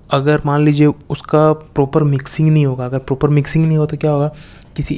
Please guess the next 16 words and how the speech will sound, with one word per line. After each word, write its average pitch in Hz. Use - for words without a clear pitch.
एक 139
जगह 143
पे 147
आपका 147
ज़्यादा 135
फ्यूल 139
रहेगा। 131
मान 135
लीजिए 139
आप, 139
ये 147
आपका 139
एक 135
बेड 127
है, 123
ठीक, 151